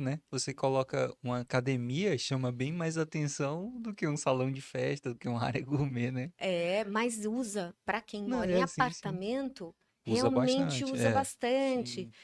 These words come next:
Speaker 2: Ir lá pra baixo, brincar com os filhos, deixar ele no playground, fazer o churrasquinho,
Speaker 1: <laughs>
Speaker 2: né?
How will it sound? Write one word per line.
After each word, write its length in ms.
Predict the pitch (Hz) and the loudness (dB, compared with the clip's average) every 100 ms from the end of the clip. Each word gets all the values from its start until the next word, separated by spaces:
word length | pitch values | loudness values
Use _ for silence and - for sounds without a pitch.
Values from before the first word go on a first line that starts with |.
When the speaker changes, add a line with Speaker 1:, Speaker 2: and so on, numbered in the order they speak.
| - - | -20 -14
Speaker 2:
Ir 100 | 196 | -2
lá 100 | 220 226 | 0 0
pra 120 | 214 | -4
baixo, 760 | 185 185 208 208 196 185 - 180 | -6 -4 -2 -2 -2 -4 -6 -6
brincar 400 | 190 196 208 208 | -4 -4 -4 -6
com 140 | - | -8
os 80 | - | -10
filhos, 460 | - 214 196 180 - - | -6 -4 -4 -6 -12 -4
deixar 380 | 185 185 214 | -4 -2 -2
ele 100 | 220 | 0
no 100 | 208 | -2
playground, 560 | 196 190 175 170 185 196 | -2 -4 -4 -4 -4 -4
fazer 260 | - 190 190 | -6 -8 -6
o 60 | 208 | -8
churrasquinho, 1160 | - 185 175 - 202 196 226 220 202 180 160 160 - - | -8 -8 -10 -8 -6 -2 2 2 2 0 -4 -6 -12 -8
Speaker 1:
<laughs> 200 | 131 - | -8 -6
Speaker 2:
né? 400 | 131 170 202 | -4 -2 -2